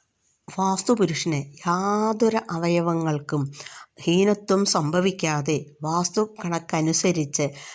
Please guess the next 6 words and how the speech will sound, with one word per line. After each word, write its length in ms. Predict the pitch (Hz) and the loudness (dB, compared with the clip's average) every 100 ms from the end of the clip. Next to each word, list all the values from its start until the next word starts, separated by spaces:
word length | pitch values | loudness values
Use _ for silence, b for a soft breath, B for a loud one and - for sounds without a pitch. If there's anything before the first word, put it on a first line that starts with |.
| B - | B -12
കൃത്യമായി 800 | 160 156 - 240 202 156 151 147 147 - _ _ _ _ _ _ _ _ _ _ - | -10 -10 -2 0 2 0 0 -2 -6 -14 _ _ _ _ _ _ _ _ _ _ -10
അസ്ഥിവാരം 600 | - 214 214 190 165 147 | -4 0 2 2 2 -2
എടുത്താൽ 500 | 139 143 139 151 147 147 B B | -2 -4 -4 -4 -4 -6 B B
വാസ്തുപുരുഷൻ 800 | 139 151 147 - 160 147 156 147 156 - | 0 0 2 0 0 -2 -2 -2 -4 -2
പൂർണ്ണ 360 | 139 147 160 | 0 2 2
ശരീരനായിരിക്കും. 1000 | 156 143 139 147 147 151 143 139 135 - | 2 0 0 0 0 0 0 0 -4 -8